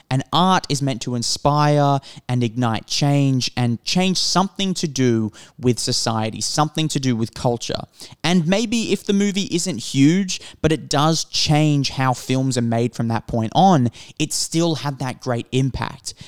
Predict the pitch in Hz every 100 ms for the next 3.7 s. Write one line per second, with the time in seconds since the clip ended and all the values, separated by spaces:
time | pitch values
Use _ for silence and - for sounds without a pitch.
0 | - 135 - 160 156 151 175 185 175 175
1 | 143 143 147 139 127 131 127 120 117 117
2 | 135 147 139 139 127 120 117 107 113 -
3 | - 190 214 147 117 110